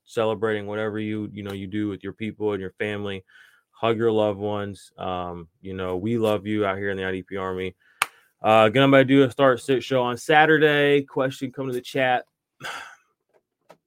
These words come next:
You know, the, the fact that you're asking means there's probably some demand for it,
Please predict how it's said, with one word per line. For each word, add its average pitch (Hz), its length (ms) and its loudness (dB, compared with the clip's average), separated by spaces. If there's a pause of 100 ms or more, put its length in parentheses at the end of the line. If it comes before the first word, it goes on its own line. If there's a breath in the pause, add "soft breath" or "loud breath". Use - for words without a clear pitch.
(600)
You 131 120 -2
know, 139 320 4
the, 127 120 -2
the 117 260 -12
fact 139 240 -2
that 123 80 -8
you're 123 160 -6
asking 127 420 -6
means 120 160 -6
there's 101 160 -10
probably 113 380 -4
some 120 320 -6
demand 110 420 -6
for 151 300 0
it, - 160 -8